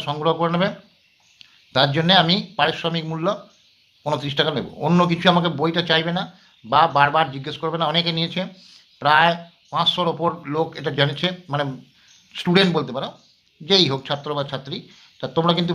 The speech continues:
বারবার ওই অনুরোধ করবে না। যদি প্রয়োজন হয় জানার জন্যে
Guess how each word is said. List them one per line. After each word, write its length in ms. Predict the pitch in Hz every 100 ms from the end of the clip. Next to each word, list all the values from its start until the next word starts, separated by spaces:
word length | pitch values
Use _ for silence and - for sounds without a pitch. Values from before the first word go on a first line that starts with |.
| 151
বারবার 240 | 151 160 170
ওই 60 | 151
অনুরোধ 260 | 156 175 175
করবে 160 | 175 175
না। 40 | 196 208 - - _
যদি 200 | 113 160 196 175
প্রয়োজন 320 | 175 175 180 165
হয় 140 | 202 - - _ 135
জানার 220 | 147 160 143
জন্যে 200 | 170